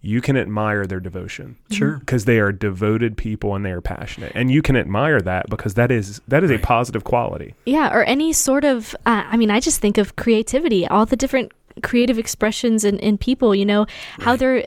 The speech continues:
Speaker 3: uh, people are gifted, how they're using their gifts.
Speaker 2: Musically.
Speaker 3: Yeah, you can
Speaker 2: Yeah.
Speaker 3: appreciate and admire that way before, you know, they come to understand a Christian worldview,
Speaker 1: Yeah.
Speaker 3: you know?
Speaker 2: Yeah.
Speaker 1: Yeah.
Speaker 2: And you're building bridges with people to be able to then thirdly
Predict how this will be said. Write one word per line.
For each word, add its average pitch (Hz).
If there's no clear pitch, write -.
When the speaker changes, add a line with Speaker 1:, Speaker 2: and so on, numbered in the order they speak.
Speaker 3:
uh, 135
people 285
are 254
gifted, -
how 214
they're 226
using 240
their 208
gifts. 117
Speaker 2:
Musically. 123
Speaker 3:
Yeah, 277
you 240
can 311
Speaker 2:
Yeah. 311
Speaker 3:
appreciate 277
and 233
admire 214
that 185
way 220
before, 240
you 214
know, 190
they 202
come 220
to 214
understand 190
a 185
Christian 185
worldview, 208
Speaker 1:
Yeah. 120
Speaker 3:
you 107
know? 214
Speaker 2:
Yeah. 147
Speaker 1:
Yeah. 104
Speaker 2:
And 180
you're 165
building 156
bridges 120
with 104
people 98
to -
be 107
able 104
to 101
then 98
thirdly 113